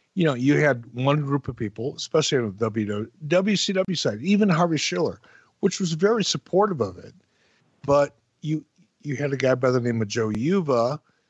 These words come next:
who was on the ad sales side, who went, "No, why would we ever want to put one of Turner Properties on a competitive network?" And it was such a lost opportunity.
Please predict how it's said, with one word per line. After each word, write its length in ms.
who 140
was 160
on 160
the 260
ad 200
sales 320
side, 380
who 100
went, 220
"No, 640
why 180
would 240
we 300
ever 320
want 300
to 40
put 300
one 160
of 100
Turner 340
Properties 800
on 180
a 60
competitive 760
network?" 600
And 100
it 60
was 160
such 260
a 80
lost 920
opportunity. 960